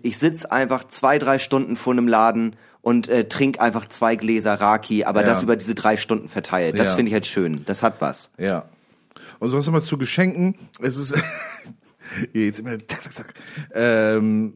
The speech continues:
Speaker 2: mein, mein Vater hat mich immer verarscht.
Speaker 1: Ja, ja, kenn ich.
Speaker 2: Ne, der hat dann so, oh, wa-, was weiß ich, ja, irgendwie vor ein paar Jahren war ich so, ah, ich wünsch mir eine Sonos-Box für zu Hause, ich hab schon eine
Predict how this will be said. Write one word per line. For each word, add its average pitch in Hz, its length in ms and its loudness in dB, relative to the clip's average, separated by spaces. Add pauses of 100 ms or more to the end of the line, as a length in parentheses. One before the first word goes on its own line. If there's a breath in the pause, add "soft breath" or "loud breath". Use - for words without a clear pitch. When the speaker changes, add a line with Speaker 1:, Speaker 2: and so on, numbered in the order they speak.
(100)
Speaker 2:
mein, 113 280 -4
mein 110 180 0
Vater 156 280 2
hat 135 100 2
mich 127 120 -4
immer 127 160 0
verarscht. 110 680 -2 (280)
Speaker 1:
Ja, 110 400 2 (240)
ja, 98 300 2
kenn 90 200 -4
ich. 80 180 -8 (520 loud breath)
Speaker 2:
Ne, 113 260 2
der 117 160 4
hat 120 80 2
dann 123 100 2
so, 113 320 4
oh, 143 340 4
wa-, 113 300 -4
was 110 240 -6
weiß 117 80 -6
ich, 120 340 -2
ja, 135 300 4
irgendwie 117 360 -4
vor 120 180 -4
ein 113 60 -2
paar 123 180 -2
Jahren 127 380 0 (340 loud breath)
war 113 120 2
ich 117 100 -4
so, 120 180 0
ah, 131 100 0
ich 139 120 -4
wünsch 156 180 0
mir 139 60 0
eine 123 220 2
Sonos-Box 117 840 -2
für - 160 -8
zu 117 160 -6
Hause, 135 340 2
ich 127 160 -6
hab 131 120 -6
schon 135 160 -8
eine 127 480 0